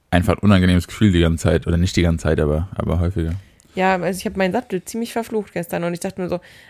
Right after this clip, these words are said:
Speaker 2: eigentlich find ich den richtig toll und eigentlich hat mir der nie Probleme gemacht und Rennradfahren war für mich eigentlich immer so eine sichere Bank, weißt du, wo ich wusste, so da ist alles entspannt, weil beim T T ist es schon so, dass ich da jetzt auch eine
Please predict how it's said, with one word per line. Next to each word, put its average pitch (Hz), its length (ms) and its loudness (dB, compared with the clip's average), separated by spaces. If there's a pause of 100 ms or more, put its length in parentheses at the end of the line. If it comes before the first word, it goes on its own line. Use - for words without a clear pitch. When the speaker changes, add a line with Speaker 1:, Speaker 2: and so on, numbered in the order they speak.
(100)
Speaker 2:
eigentlich 214 300 0
find 247 160 0
ich 247 60 -4
den 190 140 -6
richtig 214 320 -6
toll 247 220 -2
und 196 120 0
eigentlich 208 260 -4
hat 214 100 -8
mir 202 140 -6
der 185 100 -2
nie 208 140 -6
Probleme 226 420 -4
gemacht 180 340 -4
und 180 120 -6
Rennradfahren 202 600 -2
war 196 120 0
für 202 100 -8
mich 208 220 -4
eigentlich 185 220 -4
immer 190 180 -4
so 180 160 -2
eine 180 240 -2
sichere 196 320 -4
Bank, 196 300 -2
weißt 190 260 -4
du, 233 100 -2 (440)
wo - 60 -6
ich 190 100 -8
wusste, 196 200 -4
so 180 140 -2
da 175 220 2
ist 170 100 -6
alles 175 320 -4
entspannt, 196 480 -4 (580)
weil 180 320 2
beim 175 200 -4
T 175 100 -8
T 214 440 -2 (100)
ist 180 120 -8
es 175 80 -10
schon 185 200 -6
so, 180 60 -4
dass 170 160 -4
ich - 80 -14
da 165 300 -2 (440)
jetzt - 280 -6
auch 170 200 2
eine 170 360 -2